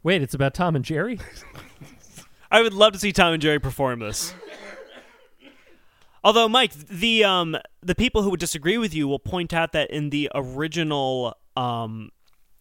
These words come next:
Speaker 1: The people that would disagree with you are dead.
Speaker 2: Yes, yes. They've all died of old age.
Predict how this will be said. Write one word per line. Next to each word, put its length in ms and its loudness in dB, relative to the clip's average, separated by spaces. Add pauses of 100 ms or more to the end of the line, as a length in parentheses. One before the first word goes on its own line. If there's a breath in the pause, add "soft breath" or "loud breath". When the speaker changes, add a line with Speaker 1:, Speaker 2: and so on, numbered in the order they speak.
(600)
Speaker 1:
The 80 -4
people 280 -2
that 160 2
would 100 2
disagree 380 0
with 120 4
you 160 2
are 200 2
dead. 560 -6
Speaker 2:
Yes, 480 -8
yes. 180 -8
They've 180 2
all 120 4
died 240 0
of 80 -10
old 160 -8
age. 180 -16